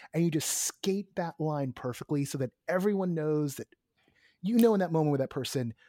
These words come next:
"I'm gonna see if you can break, but I don't really want you to break. Let's see how far we can skate."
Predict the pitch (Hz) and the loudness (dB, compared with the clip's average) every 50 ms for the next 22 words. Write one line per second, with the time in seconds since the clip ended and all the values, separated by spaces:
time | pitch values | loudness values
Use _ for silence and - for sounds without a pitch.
0 | _ _ _ _ _ _ _ _ _ _ _ _ _ _ _ - - 120 110 113 | _ _ _ _ _ _ _ _ _ _ _ _ _ _ _ -10 -8 -6 -6 -6
1 | 110 - - 123 117 110 120 113 - 127 120 123 120 113 - - 107 101 104 - | -6 -8 -8 -8 -8 -8 -8 -8 -8 -6 -6 -6 -6 -8 -8 -10 -10 -10 -8 -8
2 | 113 120 104 120 120 113 117 113 - - 120 113 123 117 110 - 110 - - - | -8 -6 -6 -8 -8 -8 -8 -10 -10 -12 -12 -10 -10 -8 -8 -8 -8 -8 -6 -6
3 | 127 107 117 - - 127 120 117 120 - 123 123 - - - 135 120 110 98 - | -6 -8 -10 -10 -10 -8 -8 -8 -8 -8 -8 -6 -6 -6 -6 -6 -6 -6 -8 -10